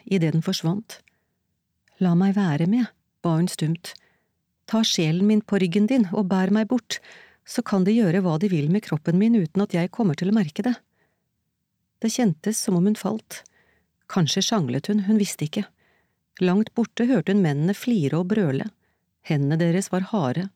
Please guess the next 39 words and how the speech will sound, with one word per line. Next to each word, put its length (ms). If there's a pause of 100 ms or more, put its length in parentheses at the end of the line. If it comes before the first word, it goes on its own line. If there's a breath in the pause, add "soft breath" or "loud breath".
(600)
Lederen 540
hadde 180
i 60
sitt 180
storsinn 560 (320 loud breath)
avgjort 560
at 80
det 80
ikke 160
var 140
rett 260
å 60
la 120
dem 140
vente 400
på 160
tur. 220 (500 soft breath)
De 80
kunne 240
ta 240
det 160
de 80
kom 240
til, 300 (100)
og 160
bytte 300
på 120
etter 200
hvert. 320 (1300)
Men 220
Rime 320
var 220
ikke 160
der 100
lenger. 320 (680)
Om 180
det 120
var 140
allmoderen 640